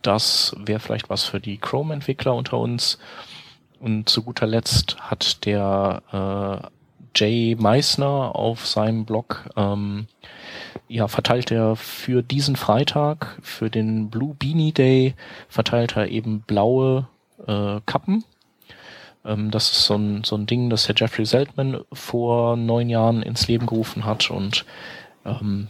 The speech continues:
ja, das ist sozusagen der Webstandardstag, den man signalisiert mit einer blauen Mütze auf dem Kopf. Und wer keine hat, der kann beim Jay ins Blog schreiben, ähm, was er für Webstandards tut und dann kriegt er eine schöne blaue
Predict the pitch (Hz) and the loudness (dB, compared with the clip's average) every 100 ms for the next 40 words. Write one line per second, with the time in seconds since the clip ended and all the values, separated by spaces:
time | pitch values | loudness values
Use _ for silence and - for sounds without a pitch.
0 | - - 87 101 _ _ 95 104 - - | -8 0 0 0 _ _ -4 -2 -4 -2
1 | - 101 104 98 - - 101 101 98 95 | -2 0 0 2 4 4 4 4 2 2
2 | - - 98 104 - 104 101 101 101 107 | 0 2 2 0 -4 -4 -4 -4 -2 -2
3 | - 104 101 110 104 - 123 131 - 107 | -2 -4 -2 0 0 2 0 0 0 0
4 | 107 107 101 107 - - 113 - 117 113 | 0 0 0 0 0 0 0 -2 -2 -4
5 | - - - - - - 110 104 92 95 | -4 -16 -16 -16 -12 -4 -2 0 -2 0
6 | - 165 - - - 104 - 104 104 107 | 0 0 0 -2 -6 -4 -2 -2 -4 -6
7 | - - 98 101 101 101 104 98 107 - | -16 -4 -2 0 0 2 2 -2 -2 -6
8 | - 117 - - - - 107 104 104 104 | 0 0 0 -12 -2 0 4 4 4 0
9 | 104 - - - - - 98 104 110 113 | -2 -6 -18 -16 -18 -8 -4 -2 -2 -2
10 | - - 113 147 - 123 113 - - 110 | -4 2 2 4 2 2 2 0 -2 -4
11 | 113 92 104 101 - - - - - 82 | -4 -6 -4 -4 -6 -6 -4 -4 -2 0
12 | - 104 104 101 95 101 95 | 2 0 -2 0 0 2 0